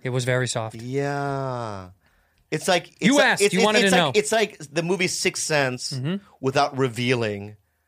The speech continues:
Speaker 2: that Bruce Willis was dead the whole time.
Speaker 1: She's dead now, if that helps.
Speaker 2: <laughs> The prostitute is?
Speaker 1: Mm-hmm.
Speaker 2: <laughs> Yeah.
Speaker 1: Yeah.
Speaker 2: Wow. So you, only one time you've had it?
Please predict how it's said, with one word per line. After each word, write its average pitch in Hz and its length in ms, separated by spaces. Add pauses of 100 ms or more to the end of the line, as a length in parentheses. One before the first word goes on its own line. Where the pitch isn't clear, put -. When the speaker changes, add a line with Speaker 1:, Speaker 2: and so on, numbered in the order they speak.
(140)
Speaker 2:
that 117 160
Bruce 120 280 (320)
Willis 113 320
was 104 140
dead 101 240
the 98 80
whole 85 160
time. 80 300 (1200)
Speaker 1:
She's 175 260
dead 143 200
now, 165 320 (200)
if 123 80
that 135 160
helps. 135 300
Speaker 2:
<laughs> - 60 (380)
The 113 140
prostitute 113 420
is? 143 140
Speaker 1:
Mm-hmm. 139 380
Speaker 2:
<laughs> - 140
Yeah. 95 260 (120)
Speaker 1:
Yeah. 123 220 (200)
Speaker 2:
Wow. 101 680
So 147 200
you, 156 160
only 151 200
one 143 240
time 151 280
you've 104 80
had 87 200
it? 82 180